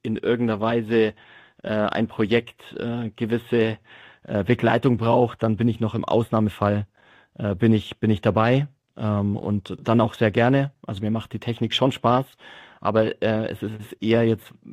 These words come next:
ich würd mal sagen, eher, es geht eher in strategisches und Management, was, was ich tue. Äh, und, äh, das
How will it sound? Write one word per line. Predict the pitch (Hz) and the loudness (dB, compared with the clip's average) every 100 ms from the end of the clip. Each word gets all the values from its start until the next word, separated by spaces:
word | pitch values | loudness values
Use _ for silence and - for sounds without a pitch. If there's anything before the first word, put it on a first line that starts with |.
| - - - - - - | -20 -20 -20 -20 -20 -18
ich | - - - | -18 -16 -12
würd | 104 110 | -4 0
mal | 110 | 0
sagen, | 107 110 | 0 0
eher, | - 113 | 2 2
es | 87 - | 2 0
geht | 113 | 2
eher | 113 120 | 4 4
in | 85 107 - | 4 -2 -6
strategisches | - - 107 123 123 117 104 | -6 -2 0 2 2 0 -2
und | 101 | 0
Management, | 101 107 - 107 110 | 0 0 -2 -2 -4
was, | - - | -10 -10
was | 107 - | -12 -8
ich | - - | -10 -4
tue. | - 117 113 117 - - - - _ | 4 6 6 2 -14 -20 -20 -20 _
Äh, | - | -2
und, | 202 104 - 101 98 - - - - | 0 0 -2 -2 -4 -6 -14 -10 -6
äh, | 110 | -6
das | - 107 - | -4 -6 -6